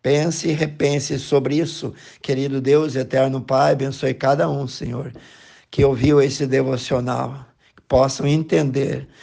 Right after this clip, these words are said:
que os olhares de Jesus são olhares de compaixão. Entrego cada um sobre os teus cuidados, oro e peço em nome de Jesus. Amém.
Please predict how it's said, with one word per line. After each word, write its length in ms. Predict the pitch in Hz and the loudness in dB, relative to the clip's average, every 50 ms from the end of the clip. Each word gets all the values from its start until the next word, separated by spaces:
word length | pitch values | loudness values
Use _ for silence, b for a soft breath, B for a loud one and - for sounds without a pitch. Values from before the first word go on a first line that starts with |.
| B B | B B
que 100 | - - | -6 -4
os 140 | 127 113 110 | -2 2 4
olhares 640 | 143 - - 123 135 147 160 170 170 175 175 156 151 | 4 4 6 6 4 4 4 4 2 0 -2 -2 -4
de 160 | 151 151 165 160 | -4 -2 -2 -2
Jesus 480 | 160 165 156 123 123 139 131 135 135 | 0 -2 -2 -2 -4 -4 -6 -6 -6
são 240 | - - - 139 135 | -8 -8 -4 -2 0
olhares 540 | 135 131 131 131 131 135 131 135 143 131 120 | 0 2 2 2 2 2 2 0 -2 -4 -4
de 100 | 131 143 | -6 -8
compaixão. 880 | - - 139 131 123 - - 143 131 - - - - - 151 151 - b b b b b b - | -6 -4 -4 -4 -4 -4 -8 -8 -8 -10 -12 -10 -10 -10 -10 -12 -14 b b b b b b -12
Entrego 360 | 151 113 104 127 131 131 131 | -8 -2 2 4 4 4 4
cada 340 | 131 - 135 127 127 127 127 | 2 2 2 2 2 2 0
um 80 | 127 123 | 0 -2
sobre 300 | - - 127 123 120 127 | -2 -4 -4 -4 -2 -4
os 80 | 120 | -4
teus 260 | - - 123 117 - - | -4 -6 -6 -6 -4 -4
cuidados, 500 | 131 123 120 120 127 123 127 143 131 135 | -4 -2 0 0 2 2 2 0 0 0
oro 200 | 131 131 131 131 | 0 0 0 0
e 40 | |
peço 360 | 131 - 123 123 135 143 - 123 | -2 -2 -2 -2 -2 -4 -6 -8
em 20 | |
nome 300 | 123 123 127 131 131 123 | -6 -4 -4 -2 -4 -4
de 160 | 120 135 131 | -4 -4 -4
Jesus. 480 | 127 131 131 131 123 131 127 135 131 - - | -4 -6 -6 -6 -6 -6 -6 -6 -6 -8 -8
Amém. 460 | - 131 127 127 123 131 131 123 | -6 -6 -4 -4 -6 -6 -8 -12